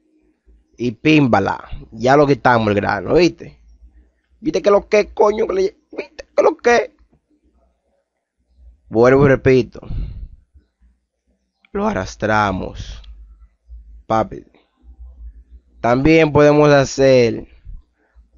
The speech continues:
otra cosa. Ustedes van a ver.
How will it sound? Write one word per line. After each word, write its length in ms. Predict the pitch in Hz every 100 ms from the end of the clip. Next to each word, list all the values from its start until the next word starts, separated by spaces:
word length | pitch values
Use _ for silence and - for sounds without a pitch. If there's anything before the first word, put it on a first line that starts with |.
| _
otra 380 | 117 123 135 127
cosa. 480 | 143 151 - - - - - - - - _ _ _ _ _ _ _ -
Ustedes 340 | 107 123 123
van 140 | 127
a 80 | 120
ver. 260 | 107 98